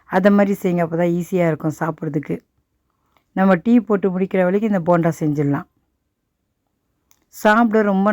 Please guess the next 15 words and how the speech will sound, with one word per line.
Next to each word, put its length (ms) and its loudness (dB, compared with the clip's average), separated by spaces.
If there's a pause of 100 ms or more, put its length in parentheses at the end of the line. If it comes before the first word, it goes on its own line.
நல்லாயிருக்கும். 540 -2 (1800)
டீக்கு 360 6
இல்லைன்னா 280 2 (440)
நம்ம 120 0 (160)
தனியா 260 2 (100)
சுட்டுட்டு 380 -2 (680)
ஒரு 120 4 (140)
கார 180 4 (140)
சட்னி 280 -6
வச்சு 180 -8 (100)
சாப்பிடுங்க, 380 -4 (100)
ரொம்ப 220 2
நல்லாயிருக்கும் 460 0
இது. 120 -10 (3000)
ரொம்ப 180 6